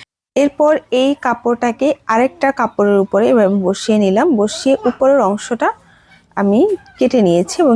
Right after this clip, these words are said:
নিচের অংশ বাড়তি কাপড় রেখে কেটে নিয়েছি। Then হচ্ছে এই যে উপরের যে অংশটা আছে, সামান্য পরিমাণ কাপড়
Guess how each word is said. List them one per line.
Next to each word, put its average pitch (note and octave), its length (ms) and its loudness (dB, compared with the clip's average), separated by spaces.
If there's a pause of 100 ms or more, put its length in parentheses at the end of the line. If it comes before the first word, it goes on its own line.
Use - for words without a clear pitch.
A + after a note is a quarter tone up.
(100)
নিচের A#3 300 0
অংশ G#3 300 0
বাড়তি G3+ 380 -2
কাপড় G3 400 -2
রেখে G3 240 -4
কেটে G#3+ 240 -2
নিয়েছি। F3 380 0 (180)
Then G3+ 240 2
হচ্ছে C4+ 320 0 (180)
এই B3 180 2 (100)
যে C4 80 0 (200)
উপরের A#3 420 2
যে G#3+ 100 -2 (100)
অংশটা F#3+ 340 -4 (100)
আছে, - 240 -6 (500)
সামান্য B3 400 0 (100)
পরিমাণ A#3+ 400 0
কাপড় G3+ 340 -2